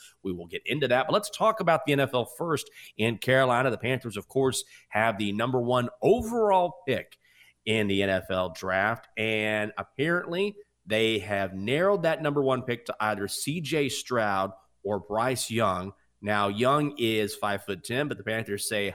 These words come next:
height is not a concern. They have ruled out Will Levis. I don't know if it's because of his, because of his body or not, but he is not a consideration any longer. Neither is Anthony Richardson. So it's Stroud or Bryce Young. And right now you can bet on this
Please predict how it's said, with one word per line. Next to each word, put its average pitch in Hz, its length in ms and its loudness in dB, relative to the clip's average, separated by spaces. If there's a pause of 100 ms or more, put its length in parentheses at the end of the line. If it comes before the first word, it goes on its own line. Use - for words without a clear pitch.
(120)
height 131 340 0
is 107 160 -2
not 101 160 -2
a 101 60 -4
concern. 123 580 -2 (220)
They 110 140 2
have 113 180 0
ruled 156 340 2
out 160 260 4
Will 139 200 4
Levis. 123 520 2
I 113 60 -2
don't 113 120 0
know 120 60 2
if 113 60 -2
it's - 100 -18
because 127 220 -2
of 110 60 -4
his, 110 240 -4 (340)
because 151 300 2
of 135 40 2
his 117 140 2
body 120 420 2
or 113 80 2
not, 107 320 0
but 107 120 -4
he 131 100 0
is 123 100 2
not 127 220 0
a 120 40 -4
consideration 110 600 -4
any 98 160 -4
longer. 95 400 -6 (220)
Neither 127 340 0
is 131 180 2
Anthony 117 380 -2
Richardson. 104 540 -4 (200)
So 123 260 0
it's - 120 -4
Stroud 208 600 2 (100)
or 196 240 6
Bryce 143 500 2
Young. 117 400 2
And 107 140 -6
right 143 240 0
now 139 80 -2
you 151 140 0
can 226 180 -4
bet 220 220 0
on 160 220 2
this 95 400 -4